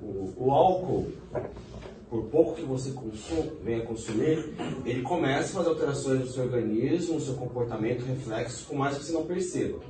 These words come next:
Quanto mais você consome, mais isso vai mudar o seu comportamento, suas atitudes. Então, quanto mais eu busco o Espírito, ou seja, mais eu busco o Espírito através da palavra, da santidade, e eu permito que ele faça a mudança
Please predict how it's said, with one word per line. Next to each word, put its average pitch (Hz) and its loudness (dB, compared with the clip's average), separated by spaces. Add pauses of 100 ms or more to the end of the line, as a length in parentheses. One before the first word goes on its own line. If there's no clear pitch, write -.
(500)
Quanto 131 2
mais 160 6
você 185 0
consome, 120 4 (460)
mais 165 6
isso - 0
vai - 8
mudar 156 6
o - 4
seu 160 2
comportamento, 160 2
suas - -6
atitudes. - -4 (380)
Então, 117 2
quanto 131 2
mais 196 8
eu 214 4
busco 156 2
o - -6
Espírito, - -4
ou 113 -4
seja, 110 0 (220)
mais 123 4
eu - 0
busco 117 0
o - -8
Espírito - -4
através 110 0
da 113 -2
palavra, 107 4
da 95 -6
santidade, 101 -2 (440)
e - 0
eu 131 8
permito 151 6
que 170 4
ele 170 4
faça 170 6
a - 2
mudança 165 4